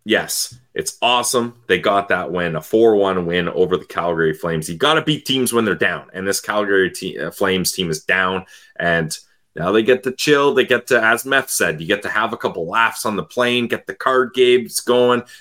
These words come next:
uh, go get some, uh, sightseeing done in Sweden, have some good team bonding experiences, get some of the Europeans that are usually typically a little bit more quiet over here, get them with the green light, having fun,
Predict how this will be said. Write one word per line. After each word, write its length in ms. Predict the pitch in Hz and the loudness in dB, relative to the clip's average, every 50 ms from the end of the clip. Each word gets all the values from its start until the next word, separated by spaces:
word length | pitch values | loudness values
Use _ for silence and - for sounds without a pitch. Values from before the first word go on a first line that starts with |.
| _ | _
uh, 520 | - 90 95 95 92 90 87 82 85 85 87 85 80 | -4 -2 0 2 2 2 2 0 0 -2 -4 -4 0
go 480 | - 117 117 113 117 117 117 113 113 | 2 6 6 6 6 6 6 4 2
get 320 | 113 - - 113 107 104 - | 2 0 0 -2 0 -2 -2
some, 480 | - - 110 101 98 95 95 95 92 | 0 2 2 2 2 0 -2 -4 -2
uh, 240 | 92 90 87 87 87 | 0 2 2 2 2
sightseeing 800 | 87 - - 131 135 127 - - - 123 127 127 127 127 123 110 | 2 0 0 0 -2 -2 -4 -4 -2 0 2 2 2 2 2 0
done 320 | 107 113 117 120 120 117 | 2 2 2 2 2 0
in 100 | 107 101 | -2 -2
Sweden, 540 | 95 - - - 120 127 127 127 123 123 120 | -2 -4 -4 -2 0 0 0 0 0 -2 -4
have 380 | 104 107 107 113 110 101 95 - | -2 0 0 0 0 0 -4 -10
some 280 | - - - 95 87 80 | -6 -4 -4 -4 -2 0
good 240 | 82 117 95 85 | 0 0 0 0
team 280 | - - 113 110 104 90 | -4 -4 -2 -2 -2 -2
bonding 460 | 80 - 113 123 131 127 123 127 127 | -2 0 2 2 2 2 2 0 0
experiences, 920 | 123 113 - - - - 120 123 123 120 - - 123 120 113 - - - _ _ _ _ - | -2 -2 -4 -6 -4 -2 0 0 0 0 2 2 2 2 0 -2 -8 -16 _ _ _ _ -2
get 220 | - 123 120 - | -2 -2 0 -2
some 220 | - - 120 113 107 | -2 -2 -2 0 0
of 40 | 98 | -2
the 60 | 98 | 0
Europeans 720 | 95 110 113 107 104 - - 131 135 135 135 135 135 - | 2 4 4 4 2 0 -4 -2 0 2 2 2 2 0
that 160 | - 110 95 | 0 2 2
are 40 | 92 | 2
usually 460 | 95 104 110 107 113 110 104 98 - _ - | 0 0 -2 0 0 0 0 0 -2 _ -4
typically 420 | - 120 95 - 104 - 113 117 | -4 -4 -4 -4 -2 2 4 4
a 60 | 110 | 6
little 180 | 101 104 107 104 | 6 4 4 2
bit 240 | 92 107 104 101 101 | 4 2 0 0 0
more 160 | 101 95 92 | 0 -2 -2
quiet 400 | - - 127 127 127 135 135 131 | 0 0 2 2 4 4 4 4
over 240 | 131 131 117 120 117 | 2 2 2 0 0
here, 320 | 120 131 127 127 127 127 - - - _ _ - | 2 4 6 6 4 4 0 -10 -20 _ _ -6
get 200 | 107 - - - | -6 -6 -4 0
them 280 | 120 120 120 123 120 | 0 2 2 2 0
with 160 | 113 104 - | 0 0 -2
the 40 | - | -4
green 300 | 90 90 110 120 120 113 | -2 0 0 2 2 2
light, 260 | 117 117 120 120 113 - | 2 2 2 2 0 0
having 240 | 113 113 110 110 107 | 0 -2 0 -2 -6
fun, 400 | - - 117 113 117 117 117 117 | -6 -4 0 2 2 2 2 0